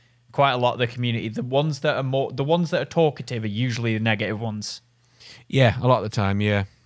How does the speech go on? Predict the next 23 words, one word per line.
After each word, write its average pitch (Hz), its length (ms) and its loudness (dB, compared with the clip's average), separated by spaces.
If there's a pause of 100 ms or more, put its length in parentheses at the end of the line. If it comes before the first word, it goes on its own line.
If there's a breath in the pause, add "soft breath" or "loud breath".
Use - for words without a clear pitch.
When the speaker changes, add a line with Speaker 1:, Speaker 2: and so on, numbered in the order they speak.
(680 soft breath)
Speaker 2:
Um, 117 200 0
what 160 80 4
about 151 180 6
League 139 160 2
of 143 60 4
Legends? 120 280 4
Is - 40 2
that 127 100 2
gonna 135 140 -2
go 131 120 2
in 127 120 2
toxic - 480 -2
or 117 460 0
stank? - 460 -8 (840)
Speaker 1:
I'd 123 140 0
say 104 140 0
toxic. - 680 -8
<laughs> - 340 2
Speaker 2:
Toxic, 185 840 4
right 160 380 6
to 160 80 6
the 147 120 8
bottom. 120 680 6